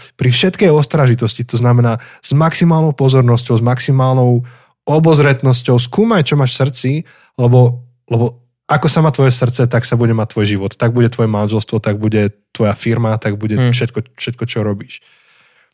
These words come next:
Speaker 1: Takže jedna z tých oblastí napríklad, áno, to je hnev, čo Ježiš adresuje. A, a Pavol, keď aplikuje Ježišové učenie vo svojich listoch, tak častokrát, e, robí takú postupku, že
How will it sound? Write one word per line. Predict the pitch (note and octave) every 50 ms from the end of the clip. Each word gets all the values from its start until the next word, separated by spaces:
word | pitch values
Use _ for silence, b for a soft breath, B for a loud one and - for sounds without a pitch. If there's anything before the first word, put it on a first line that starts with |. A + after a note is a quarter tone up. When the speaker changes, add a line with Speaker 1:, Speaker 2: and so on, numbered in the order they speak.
| _ _ _ _
Speaker 1:
Takže | - A#2 A#2 - - - - C#3+ C#3 G3
jedna | G#3 G#3 F#3+
z | F#3 - E3+
tých | D3
oblastí | D3 D3 D3+ C#3+ C3 - C#3
napríklad, | C3 C3 B2+ B2 C3 A#2+ B2 A#2 A2
áno, | A2 A2 G#2 G2
to | - -
je | A#2 G#2
hnev, | A2 G#2+ G#2+ G#2+ G2
čo | F#2+ - A2
Ježiš | G2+ G#2 F#2+
adresuje. | G2+ G2 F#2 G2+ G2+ F#2 - - G2+ G2 F#2+
A, | G#2 A#2 G#2+ G2+ G#2 B B B B B B B B B B _
a | _ G#2+ G2+ G2+ G2+ G#2 - - _ _ _ _ _ _
Pavol, | _ D3+ C#3+ C#3+ C#3 C3+ C3 B2
keď | A#2+ B2+ A#2+ B2
aplikuje | B2 B2 C3 C3 A#2+ B2+ A#2+ A#2
Ježišové | A#2 A2+ A#2 - - B2 A#2 A2+
učenie | G#2+ A2 A2+ - - B2 A2+ A#2 A2+ A#2 A#2+ C#3+ - _ _ _ _ _ _ _ _ _ _ - _ _
vo | - A#2+ A#2 A#2+
svojich | A2 - - C3 A#2 A2+
listoch, | G#2+ G#2+ A2 - - B2 A#2+ A#2+
tak | - - A2 -
častokrát, | - - A2+ G#2+ - - - - A#2+ A2+ A2 G#2+ G#2+ -
e, | b b b b b b b _
robí | - G#2 G#2 G#2+ A2 A2+ G#2+ A#2
takú | A#2+ A#2 B2 C3+
postupku, | B2+ - A#2+ A2 - - A#2+ A2+ - A#2
že | G#2+ A2 A2+ A2